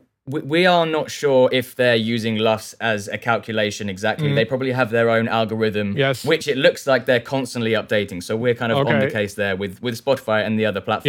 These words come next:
Speaker 2: Yes.
Speaker 1: What's really happening is there's a,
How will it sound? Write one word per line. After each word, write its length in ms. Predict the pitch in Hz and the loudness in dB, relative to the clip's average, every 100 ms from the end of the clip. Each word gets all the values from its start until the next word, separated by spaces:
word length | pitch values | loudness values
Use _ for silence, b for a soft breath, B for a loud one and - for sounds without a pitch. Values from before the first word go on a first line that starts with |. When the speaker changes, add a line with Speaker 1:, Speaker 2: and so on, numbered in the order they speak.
| 139 - | -2 -4
Speaker 2:
Yes. 180 | - | -10
Speaker 1:
What's 240 | 156 185 - | -6 -6 -6
really 180 | 170 156 | -6 -2
happening 320 | 156 139 135 | -2 -2 -2
is 240 | 131 120 | -2 -2
there's 400 | 113 131 123 113 | 0 2 2 2
a, 440 | 123 117 113 110 | 0 2 0 -2